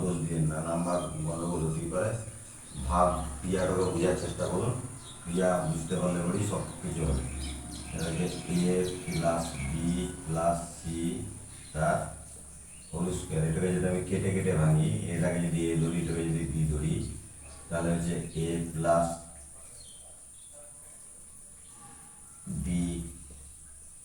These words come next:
তার হোল স্কয়ার প্লাস টু a plus b into সি into সি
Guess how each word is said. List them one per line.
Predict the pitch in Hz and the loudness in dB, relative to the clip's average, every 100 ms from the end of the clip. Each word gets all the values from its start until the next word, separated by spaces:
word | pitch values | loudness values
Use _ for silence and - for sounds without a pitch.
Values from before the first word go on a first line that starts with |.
| - | -12
তার | 92 85 78 | -2 0 2
হোল | 80 82 82 | 0 -2 -6
স্কয়ার | - 87 85 85 85 - - - - - - - - - - | -6 -4 0 2 2 0 -8 -16 -18 -20 -20 -18 -20 -20 -18
প্লাস | - 80 80 78 - - - | -6 -4 -2 -6 -10 -14 -8
টু | 85 85 - 85 - - - - - - 160 160 | -4 -4 -4 -6 -10 -16 -18 -18 -20 -12 -4 -2
a | 165 - - - | -2 -4 -8 -8
plus | 80 78 73 78 69 | 0 0 0 -2 -4
b | 78 82 85 82 - 80 | -2 -2 -4 -6 -4 -2
into | 80 80 80 78 - | 0 0 0 -2 -2
সি | 82 82 85 85 - - - - - - - | -4 -4 -4 -6 -10 -16 -18 -20 -20 -16 -6
into | 160 82 - - - | -2 -2 -2 -2 -4
সি | - | -4